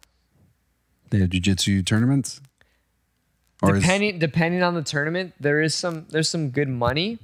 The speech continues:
Speaker 1: Right.
Speaker 2: Um,
Speaker 1: A couple hundred bucks?
Speaker 2: No, no, way more than that.
Speaker 1: Like a G?
Speaker 2: More than that.
Speaker 1: Okay,
Speaker 2: There,
Speaker 1: okay.
Speaker 2: there, there are some where, um,
Speaker 1: Okay.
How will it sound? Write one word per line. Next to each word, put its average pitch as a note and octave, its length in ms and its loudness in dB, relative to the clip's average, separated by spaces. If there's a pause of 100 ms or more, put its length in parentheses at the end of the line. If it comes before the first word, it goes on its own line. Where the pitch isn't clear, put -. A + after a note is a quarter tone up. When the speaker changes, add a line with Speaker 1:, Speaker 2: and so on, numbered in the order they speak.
(460)
Speaker 1:
Right. - 180 -4 (640)
Speaker 2:
Um, C3+ 680 0
Speaker 1:
A - 20 -8
couple F#2+ 220 -2
hundred F2+ 240 0
bucks? - 920 -2
Speaker 2:
No, B2+ 140 2
no, F#2+ 140 -4
way A#2 180 0
more G#2 180 -8
than F2 120 -16
that. G#2+ 220 -4 (320)
Speaker 1:
Like F2+ 120 -14
a E2+ 40 -14
G? A#2 480 0 (600)
Speaker 2:
More A2+ 180 -2
than G2+ 120 -6
that. - 140 -20 (800)
Speaker 1:
Okay, C#3+ 360 -2 (200)
Speaker 2:
There, C#3 200 0
Speaker 1:
okay. D3+ 80 0
Speaker 2:
there, D3 320 2
there D3+ 220 2
are E3 180 2
some D3 640 0
where, A#2+ 540 0 (120)
um, G#2+ 560 -4
Speaker 1:
Okay. C3+ 160 0